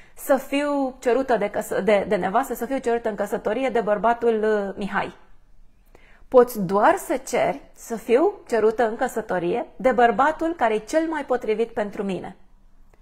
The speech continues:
Pentru că altfel încalci liberul arbitru și Dumnezeu, Universul, Creatorul, nu te ajută să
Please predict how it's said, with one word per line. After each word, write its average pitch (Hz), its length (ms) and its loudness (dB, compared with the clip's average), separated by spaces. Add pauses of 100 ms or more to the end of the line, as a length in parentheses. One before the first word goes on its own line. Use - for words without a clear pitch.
(120)
Pentru 220 240 -2
că 220 100 2
altfel 277 360 4
încalci 226 380 0
liberul 208 380 -2
arbitru 185 400 -2
și 269 160 -10
Dumnezeu, 226 600 -2 (200)
Universul, 226 540 0
Creatorul, 220 640 -2 (100)
nu 392 140 -6
te 415 120 -4
ajută 196 460 -4 (140)
să 214 180 -6